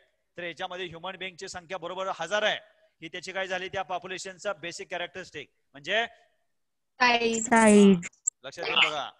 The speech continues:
Speaker 1: आणि density कुणाला म्हटलंय, Underline करा पुढं, पुढं म्हणलंय बघा, हा, while the density tells us किंवा density means us काय दिलंय, number of individuals, बघा,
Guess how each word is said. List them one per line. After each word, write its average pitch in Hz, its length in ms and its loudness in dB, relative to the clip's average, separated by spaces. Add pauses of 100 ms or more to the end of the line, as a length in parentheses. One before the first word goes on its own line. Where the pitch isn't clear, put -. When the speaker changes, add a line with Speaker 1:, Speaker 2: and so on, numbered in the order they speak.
(220)
Speaker 1:
आणि 160 180 -10
density 170 420 -12
कुणाला 185 320 -8
म्हटलंय, 160 460 -8
Underline 170 320 -10
करा 175 180 -6
पुढं, 165 280 -6
पुढं 147 180 -12
म्हणलंय 170 200 -10
बघा, 135 240 -6 (500)
हा, 202 280 -8
while 160 240 -4
the 185 200 -6
density 170 420 -8 (140)
tells 175 300 -10
us 156 140 -14
किंवा 165 120 -10
density 156 440 -12
means 185 300 -8 (500)
us 180 260 -4
काय 170 120 -6
दिलंय, 175 420 -4 (480)
number 165 300 -6
of 214 460 0
individuals, 190 760 -6 (240)
बघा, 143 400 -6